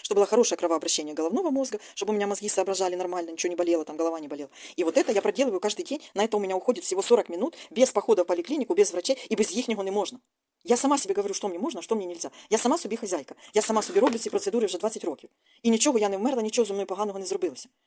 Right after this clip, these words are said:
Почему можна жити з болью і нельзя цю боль убирати? Почему можна жити з спазмірованими мишцями, з зажатими нервами, з остеохондрозом, з розрушенням позвоночника,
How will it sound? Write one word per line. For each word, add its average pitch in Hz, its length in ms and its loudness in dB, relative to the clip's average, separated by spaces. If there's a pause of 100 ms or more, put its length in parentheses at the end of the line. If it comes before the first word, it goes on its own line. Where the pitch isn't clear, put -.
(160)
Почему 269 280 4
можна 233 260 4
жити - 160 0
з - 40 2
болью 269 300 0 (120)
і 226 80 2
нельзя 220 300 4 (680)
цю 208 60 -2
боль 214 140 2
убирати? 160 340 -4 (420)
Почему 254 300 4
можна 226 300 4 (140)
жити 233 200 4
з - 40 6
спазмірованими 196 600 2
мишцями, 220 380 2 (120)
з - 100 6
зажатими 208 420 2
нервами, 208 340 0
з - 80 6
остеохондрозом, 220 680 2
з - 60 4
розрушенням 190 440 -2
позвоночника, 196 540 -6